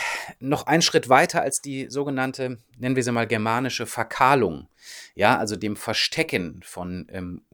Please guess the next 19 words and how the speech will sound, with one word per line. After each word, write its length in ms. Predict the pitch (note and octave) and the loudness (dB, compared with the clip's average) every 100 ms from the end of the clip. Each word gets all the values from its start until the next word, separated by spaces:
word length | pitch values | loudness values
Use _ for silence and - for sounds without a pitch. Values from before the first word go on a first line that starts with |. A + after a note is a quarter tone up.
| D2+ | -14
urständischen 1080 | - C#3 D3 - B2 C#3 B2+ B2 - A2 A2 _ - - - | -2 2 2 0 0 0 -2 -2 -2 -4 -6 _ -20 -20 -12
Symbolen 640 | - G#2+ F#2+ A2+ B2+ B2 | -4 -2 4 6 6 4
und 140 | G2+ G2 | 0 -2
Zeichen 680 | G2 F#2+ A#2 - C3+ B2 - | 2 2 0 -2 -6 -6 -4
in, 360 | A#2 C3 C#3 _ - - - _ _ | 0 0 -2 _ -20 -20 -20 _ _
äh, 280 | - G#2 G#2 | 4 8 8
wiederum 360 | G2 A#2+ G#2 A2+ | 6 4 4 2
anderen 420 | - C3 C#3 B2+ A#2 | 2 4 4 4 4
Darstellungen, 800 | A2 B2+ - A#2 A#2+ A#2+ B2 G2+ | 4 4 0 -2 -2 -2 -4 0
damit 420 | G#2+ A#2 D#3 - | 2 2 0 -2
eben 380 | A#2+ B2 B2+ A#2 | -2 -2 -2 -6
die 140 | A2+ | -2
Zeichengeber 840 | - A2+ A2+ - F#2+ G#2 A#2+ B2 | 2 2 2 0 -6 -2 0 0
nicht 360 | A2+ A#2+ - - | 0 -2 -4 -6
wieder 220 | A2+ A#2 | 0 0
geköpft 500 | A2 - C3 B2 - | 0 -4 -2 -4 -4
oder 180 | G#2+ G#2+ | -2 -2
schwertsodomiert, 840 | - B2 A#2+ E2+ E2+ D#2 C#2+ - _ | 0 2 2 0 -6 -8 -10 -12 _
äh, 180 | E2 D2 | -14 -14